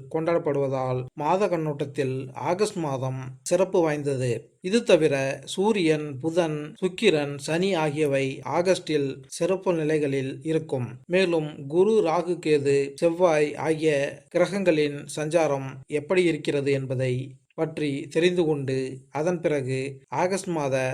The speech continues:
ராசி பலன்களை பார்ப்போம். ரெண்டாயிரத்தி இருபத்தைந்து ஆகஸ்ட் மாதம் ஜோதிட ரீதியாக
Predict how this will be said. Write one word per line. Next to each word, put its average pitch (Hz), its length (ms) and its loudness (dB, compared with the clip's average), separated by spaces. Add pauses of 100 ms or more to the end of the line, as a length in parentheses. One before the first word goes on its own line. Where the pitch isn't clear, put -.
(140)
ராசி 165 320 -2
பலன்களை 139 420 -2 (260)
பார்ப்போம். 131 460 -4 (280)
ரெண்டாயிரத்தி 196 420 0
இருபத்தைந்து 156 500 2 (260)
ஆகஸ்ட் 196 360 -2
மாதம் 135 340 -4 (380)
ஜோதிட 220 320 6 (120)
ரீதியாக 147 420 2